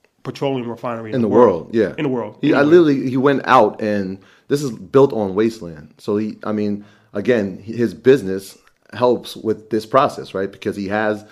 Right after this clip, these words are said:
Speaker 2: the concrete, and he, he has the trucks, and he has all these things to help build it. So he's building it right now. Um, I believe it's off the south coast of Nigeria. But yeah, like, let's build this refinery because there's no point of us ex-,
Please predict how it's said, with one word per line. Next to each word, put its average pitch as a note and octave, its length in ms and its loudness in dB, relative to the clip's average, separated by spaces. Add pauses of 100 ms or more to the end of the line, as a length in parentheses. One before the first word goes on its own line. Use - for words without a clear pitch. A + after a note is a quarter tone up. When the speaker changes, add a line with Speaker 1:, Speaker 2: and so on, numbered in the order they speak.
(160)
Speaker 2:
the - 60 -18
concrete, G2+ 600 -6
and F#2 140 -8
he, F2+ 120 -12 (220)
he G#2 160 -8
has G#2 400 -4
the F#2+ 100 -8
trucks, A2+ 540 -4
and F#2+ 100 -6
he G2 120 -6
has A2 340 0
all A#2+ 180 2
these A2+ 220 -4
things A#2+ 220 -4
to F2+ 120 -4
help A#2+ 260 -2
build C#3+ 200 4
it. G2+ 180 -2 (300)
So - 120 -4
he's G#2 100 -2
building G2 360 0
it E2 100 -10
right F#2+ 180 -4
now. G2 300 -6 (100)
Um, F#2+ 260 -4
I G#2 60 0
believe B2 240 -2
it's A2+ 140 -6
off - 160 -6
the G#2 80 -10
south G#2 320 -4
coast G2 240 -4
of E2 60 -14
Nigeria. E2 520 -8 (680)
But A2 260 0
yeah, E3+ 220 0
like, F#2 300 -8 (500)
let's C3 180 4
build C3 220 6
this C3 100 -2
refinery A#2 480 0
because G#2+ 360 -4
there's A#2 140 -2
no B2 120 2
point A#2 260 -2
of G2+ 100 -2
us G2 160 -6 (320)
ex-, G#2+ 240 -4